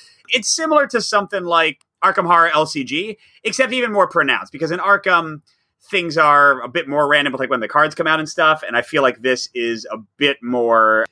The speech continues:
consistent in how the scenarios play out. So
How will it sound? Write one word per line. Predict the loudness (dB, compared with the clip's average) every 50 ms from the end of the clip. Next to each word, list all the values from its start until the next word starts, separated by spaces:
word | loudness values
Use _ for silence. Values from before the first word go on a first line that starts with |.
| _ _
consistent | -2 -2 0 0 2 2 2 0 0 -4 -6 -6 -6 -8 -10
in | -10 -6 -2
how | 0 0 0 0
the | -2 -6
scenarios | -6 -4 -2 0 0 0 -2 -4 -6
play | _ -8 -8 -8 -10
out. | -14 -18 -20 -20 _ _ _ _ _ _ _ _ _
So | -6 0 2 4 4 4 4 4 2 -2 -6